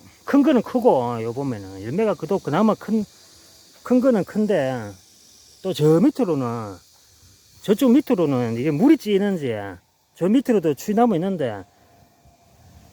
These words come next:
열매 자체가 작아요. 작고 큰 나무는 몇 나무 안 되더라고요. 이거 보-, 보니까 작은 나무는 항상 작더라고요. 항상 작은 나무, 이거 처 작아갖고, 이거 봐, 이거. 어? 저 위에도 작고,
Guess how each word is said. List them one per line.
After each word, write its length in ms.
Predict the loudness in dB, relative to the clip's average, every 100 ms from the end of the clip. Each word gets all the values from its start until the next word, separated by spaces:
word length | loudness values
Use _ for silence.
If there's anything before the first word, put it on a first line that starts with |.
| -2
열매 200 | 2 4
자체가 300 | 2 0 -4
작아요. 460 | -6 -6 -4 -4 -6 -16 _ _ _ _ _ _ _ _ _ _
작고 480 | -2 -2 2 2 2
큰 180 | 0 2
나무는 500 | 2 2 2 -2 -2 0
몇 120 | 2
나무 220 | 0 -2
안 100 | -4
되더라고요. 440 | -4 -4 -4 -4 -6
이거 80 |
보-, 220 | -10 -16 -14
보니까 420 | -12 -12 -14 -20 -20 _ _ _ _ _ _ _ -12 -4
작은 300 | 2 4 4
나무는 260 | 2 0 -2
항상 220 | 0 -2
작더라고요. 520 | -2 -6 -4 -4 -4
항상 260 | -6 -6 -6
작은 280 | -4 -4 -2
나무, 220 | -2 -4
이거 180 | -4 -6
처 260 | -4 -2
작아갖고, 560 | 0 0 0 -2 -4 -4
이거 80 | -6
봐, 180 | -6 -8
이거. 300 | -8 -10 -12 -16 _ _ _ _ _ -10
어? 300 | -6 -4 -6 -10 -20 -20 -20 -20 -18 -16 -16 -18 -20 -16
저 140 | 0 4
위에도 280 | 4 2 0
작고, 680 | -4 -6 -6 -8 -8 -14